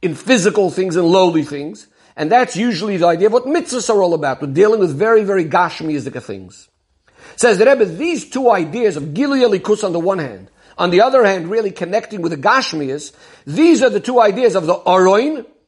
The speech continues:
which again is the Ramban's opinion or the point of the Mishkan, and the Karbonos, or the Mishkan generally. The Aroin, which is the idea of Torah, this is where Elikus was standing in an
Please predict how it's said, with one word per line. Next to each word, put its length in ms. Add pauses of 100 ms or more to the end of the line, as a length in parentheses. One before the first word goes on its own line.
(120)
which 140
again 220
is 100
the 80
Ramban's 460
opinion 360
or 80
the 80
point 360
of 60
the 60
Mishkan, 540 (340)
and 160
the 60
Karbonos, 920 (140)
or 100
the 80
Mishkan 400
generally. 520 (840)
The 120
Aroin, 800 (280)
which 180
is 80
the 60
idea 280
of 180
Torah, 760 (380)
this 260
is 140
where 200
Elikus 480
was 140
standing 360
in 80
an 120